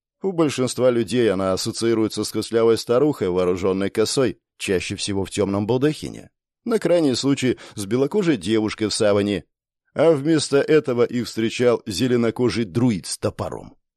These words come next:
Не очень канонично, так что многие напоследок удивлялись.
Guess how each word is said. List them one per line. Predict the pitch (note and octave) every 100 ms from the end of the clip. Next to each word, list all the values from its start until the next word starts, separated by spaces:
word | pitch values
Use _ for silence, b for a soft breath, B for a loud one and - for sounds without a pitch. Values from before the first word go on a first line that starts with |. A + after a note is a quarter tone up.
| _ _
Не | - C#3+ A3
очень | A3+ B2+ - F#2
канонично, | A#2+ C#3 B2+ - D#2+
так | F2+ F#2+
что | - A2
многие | B2 G#2 G2 F#2
напоследок | C3+ B2 G#2 - F#2+ G2+
удивлялись. | B2+ B2 F3+ C#3 - -